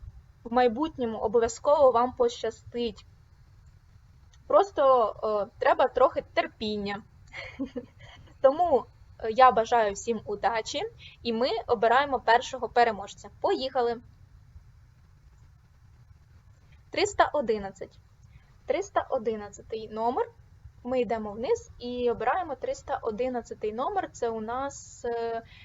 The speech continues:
Надія Животовська. Е, так, триста одинадцятий номер. Все вірно, Надія. Надія,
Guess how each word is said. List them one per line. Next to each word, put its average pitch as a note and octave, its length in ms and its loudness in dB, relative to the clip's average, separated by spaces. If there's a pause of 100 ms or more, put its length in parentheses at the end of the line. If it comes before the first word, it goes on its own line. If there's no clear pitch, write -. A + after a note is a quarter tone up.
(180)
Надія C4+ 760 0
Животовська. A#3+ 1700 -4 (760)
Е, A3+ 680 -2
так, G#3 220 -4
триста C#4 360 -4
одинадцятий A3 840 -6
номер. G#3 680 -2 (180)
Все - 300 -8
вірно, C4 500 -4
Надія. G3+ 880 -4
Надія, C#4+ 880 -6